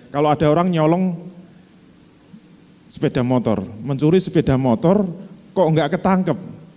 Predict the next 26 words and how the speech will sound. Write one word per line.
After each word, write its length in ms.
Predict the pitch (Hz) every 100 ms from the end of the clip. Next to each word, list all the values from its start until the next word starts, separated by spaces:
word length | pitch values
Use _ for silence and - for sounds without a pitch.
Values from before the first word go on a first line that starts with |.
| _ - -
Sampai 320 | - 160 165 165
rumah 400 | 175 180 202 185
sukses, 800 | - 220 - 156 - - - - - -
dijual 400 | 175 - 180 214
juga 480 | 165 160 196 - -
sukses, 720 | - 240 - 180 135 - - -
dia 80 | 202
dapat 320 | 180 185 175
uang, 320 | 170 135 95 - - - - _ _
dijual 480 | 120 123 135 160 160
dapat 240 | 131 110 131
lima 240 | 135 127
juta. 400 | - 123 117 90 - - - - - _ _ _ - - - _ -
Tidak 240 | 208 214
tersentuh 480 | - 190 226 233 233
sama 240 | 208 160 139
sekali, 440 | - 120 95 104 - - -
itu 160 | 156
berarti 400 | 262 156 151 214
rezeki 280 | 185 160 143
dia. 240 | 123 110 78 - - - - - - - - - - - - - -
Tapi 240 | 117 143 151
itu 80 |
rezeki 400 | 165 - 123 131
yang 80 | 107
haram. 320 | 101 101 87